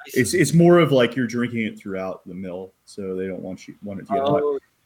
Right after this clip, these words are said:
Speaker 1: they just don't wanna run back and forth and get more beers.
Speaker 2: Ki-, kinda, but, like, the service here, like, somebody is, like, there at your table. <laughs> Like, they, the service is, like, way better than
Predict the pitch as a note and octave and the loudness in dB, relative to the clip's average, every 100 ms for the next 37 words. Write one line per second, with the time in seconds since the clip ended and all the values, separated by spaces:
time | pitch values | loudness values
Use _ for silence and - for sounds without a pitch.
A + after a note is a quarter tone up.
0 | _ - D3 F3 - F3+ D#3 C#3+ C#3+ C3 | _ -4 -2 -2 -2 -2 -2 0 0 0
1 | B2 A2+ C#3 A#2+ A#2 A#2 G#2 G#2+ F2+ A#2+ | -2 -6 -6 -6 -6 -6 -6 -8 -4 -4
2 | A2 D2 - - _ _ _ - - - | -4 -6 -14 -20 _ _ _ -10 -6 -6
3 | - - A#3 G3+ B2 A#2+ A2 A2 A2 A2 | -6 2 6 6 6 4 2 0 0 -4
4 | C#3 F#3+ F#3+ - A2 G#2 G#2 - G3 F3+ | 0 0 -2 -2 -2 0 -2 2 4 6
5 | B2+ G#2+ F#2 D2+ _ _ G#2+ A2 A#2 A#2+ | 4 2 -4 -6 _ _ -6 2 4 4
6 | A2 A2 A#2 - G#2 - - A2+ A#2 - | 0 -2 -6 -4 -8 -12 -8 -6 -6 -10
7 | - _ G#2 G#2+ C3 B2+ - - A#2 - | -20 _ -12 -2 0 0 -2 -6 -10 -8
8 | - E3+ F3+ A2 F2 F2 - - G#2 A2+ | 0 4 4 2 -4 -8 -14 -16 -4 2
9 | B2 G#2 G2 F#2+ F2 D#2+ E2 | 2 2 0 -2 -6 -10 -12